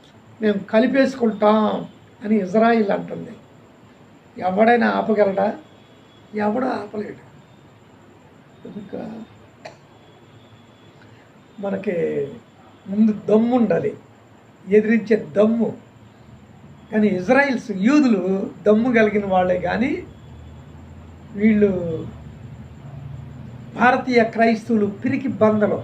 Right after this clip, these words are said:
పిరికి బందలు అంటకుండా పందులు అంటున్నా నేను, పిరికి పందులు. పంది కూడా ఎదురు తిరుగుద్ది, పిల్లల పంది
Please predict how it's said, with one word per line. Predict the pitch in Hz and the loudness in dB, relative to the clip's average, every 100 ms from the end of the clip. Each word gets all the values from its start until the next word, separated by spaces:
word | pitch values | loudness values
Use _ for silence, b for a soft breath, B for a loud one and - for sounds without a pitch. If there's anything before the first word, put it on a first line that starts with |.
| - - - - - - - - - 262 | -10 -20 -18 -14 -12 -10 -10 -12 -4 0
పిరికి | 302 294 | 0 0
బందలు | 285 - 202 240 254 269 - 208 - | -2 2 2 4 4 4 2 -2 -2
అంటకుండా | 226 214 208 220 220 | 0 0 0 -2 -2
పందులు | 220 247 247 254 269 269 | -2 -2 -2 2 4 4
అంటున్నా | 220 190 180 | 2 -2 -4
నేను, | 160 - 127 - - - - - - - - | -6 -10 -16 -20 -20 -20 -20 -20 -20 -14 -4
పిరికి | 269 277 277 | 0 0 -2
పందులు. | 214 226 226 226 196 - - - - - - - - - - - - | -2 0 2 2 -2 -4 -14 -20 -20 -20 -20 -20 -20 -20 -20 -20 -6
పంది | 220 220 247 | 0 2 4
కూడా | 247 240 | 4 6
ఎదురు | 214 233 208 | 6 4 0
తిరుగుద్ది, | - 196 185 170 - - - - - - - - - 214 | -4 -4 -6 -10 -14 -20 -20 -20 -20 -20 -20 -20 -10 0
పిల్లల | 214 226 | 2 2
పంది | 220 196 165 | 0 -2 -4